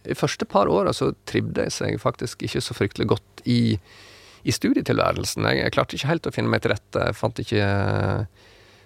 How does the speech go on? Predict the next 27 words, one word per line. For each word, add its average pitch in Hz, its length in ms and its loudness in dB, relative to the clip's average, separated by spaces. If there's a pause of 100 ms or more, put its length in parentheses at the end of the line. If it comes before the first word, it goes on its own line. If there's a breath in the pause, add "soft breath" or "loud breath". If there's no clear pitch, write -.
(220 soft breath)
faget 107 360 4
ble 101 120 4
litt 92 160 0
feil, 98 220 4
og 101 80 6
jeg 104 200 4
bytte 110 380 2
jo 95 100 6
fra 98 340 4
Kub 90 360 0
over 90 200 4
til, 85 520 2
til 92 140 0
data, 90 380 0
og - 100 2
da 113 120 6
ble 110 840 -2
jeg 92 80 0
mer 95 200 4
hjemme. 95 400 4
Men 135 120 0
så 156 140 0
fant - 380 -2
jeg 98 320 2
et 101 320 -2
sånt 123 160 -2
startup-miljø - 800 -2